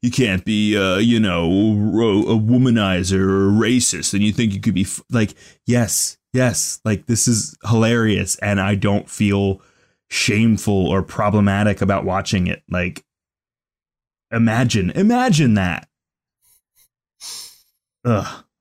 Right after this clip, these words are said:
ugh. Todd Phillips, screw you. So, yeah, I mean,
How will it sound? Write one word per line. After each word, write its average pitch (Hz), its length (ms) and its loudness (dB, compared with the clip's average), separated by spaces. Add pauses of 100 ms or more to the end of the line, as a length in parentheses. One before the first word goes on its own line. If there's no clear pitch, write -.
(140)
ugh. 92 280 -6 (300)
Todd 90 240 -4
Phillips, 85 400 -6
screw - 340 -2
you. 87 360 -4 (1800)
So, 151 180 0
yeah, 135 360 2 (120)
I 123 60 0
mean, 123 440 2